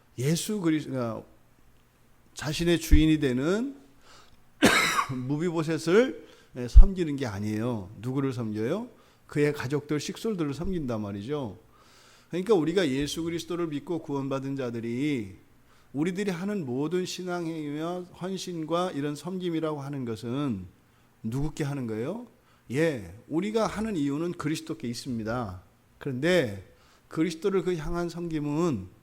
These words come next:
누구예요? 우리들과 함께 동시대를 살아가는,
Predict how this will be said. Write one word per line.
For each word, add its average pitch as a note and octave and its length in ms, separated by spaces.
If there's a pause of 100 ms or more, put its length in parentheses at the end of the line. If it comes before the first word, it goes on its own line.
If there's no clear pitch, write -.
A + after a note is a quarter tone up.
(260)
누구예요? A#2 680 (460)
우리들과 C#3+ 460
함께 D#3 500
동시대를 D#3 600
살아가는, D#3 800